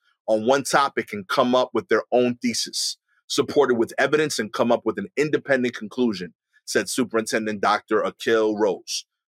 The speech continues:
Uh, "Sometimes there's gonna be topics you agree with. There's gonna be topics you disagree with. Academic freedom says, even if you disagree, there'll be another opinion presented to our children. Our democracy needs that."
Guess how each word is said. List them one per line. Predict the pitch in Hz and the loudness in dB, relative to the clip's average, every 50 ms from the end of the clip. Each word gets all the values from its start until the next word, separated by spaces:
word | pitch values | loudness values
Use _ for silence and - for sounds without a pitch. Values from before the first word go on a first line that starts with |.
| _ _ - | _ _ -4
Uh, | 101 98 98 | -2 -2 0
"Sometimes | - - 123 120 - 123 110 107 101 | 0 0 0 2 2 2 0 2 0
there's | 107 104 98 | -4 -4 -2
gonna | 95 110 107 101 | 0 0 0 0
be | 95 98 101 101 98 | -2 -2 -4 -6 -6
topics | 95 - 123 113 113 - 107 104 - - | 0 2 2 2 2 0 -4 -4 -4 -4
you | 110 104 | -4 -4
agree | 98 95 117 135 147 | -2 0 2 2 2
with. | 147 147 156 156 - - _ _ _ _ _ _ | 2 2 0 0 -2 -8 _ _ _ _ _ _
There's | - 107 98 | -4 -4 -2
gonna | - 117 110 104 | 0 0 0 0
be | 98 104 | -2 -2
topics | - 143 127 123 113 120 - - | 2 2 2 2 2 -2 -4 -6
you | 120 | -4
disagree | 113 143 143 - 123 107 101 110 101 | -2 -2 -2 -2 -4 -2 0 0 0
with. | 92 92 - - - | 0 -2 -4 -2 -2
Academic | 110 113 - 123 110 113 110 110 101 - | -2 0 0 0 0 0 0 0 -2 -4
freedom | - - 139 139 127 131 123 | -2 0 0 2 2 0 0
says, | 120 - - 113 107 107 107 101 - - _ _ _ _ _ _ | -2 0 0 0 0 0 -2 -4 -8 -10 _ _ _ _ _ _
even | - 156 165 160 160 156 | -6 -2 0 2 2 2
if | 151 - | 0 0
you | 139 127 | -2 -2
disagree, | 110 113 151 147 - 123 113 95 104 107 101 101 95 - _ _ _ _ _ - | -2 0 -2 0 -2 -4 -4 -2 0 0 0 -2 -4 -8 _ _ _ _ _ 2
there'll | 120 120 117 | 4 4 4
be | 107 104 113 113 | 4 2 2 2
another | 110 110 120 123 120 120 123 | 2 2 2 2 2 2 2
opinion | 117 120 - 131 117 113 113 98 | 2 0 -2 -2 0 0 -2 -2
presented | 107 104 92 107 107 101 - 95 - | -2 -4 -2 -2 -4 -4 -6 -8 -4
to | - 107 | 0 0
our | 101 92 | 0 2
children. | 92 - - 110 101 92 87 82 - - _ _ _ _ _ _ | 0 0 0 0 -2 -2 -6 -10 -14 -18 _ _ _ _ _ _
Our | - 107 101 | -4 -2 0
democracy | 110 107 110 117 123 120 - 123 - - - 107 | 0 2 2 2 2 2 0 -4 -4 -4 -4 -4
needs | 101 107 113 110 101 95 - | -4 -2 -4 -4 -4 -4 -4
that." | 95 87 - - | -4 -4 -6 -8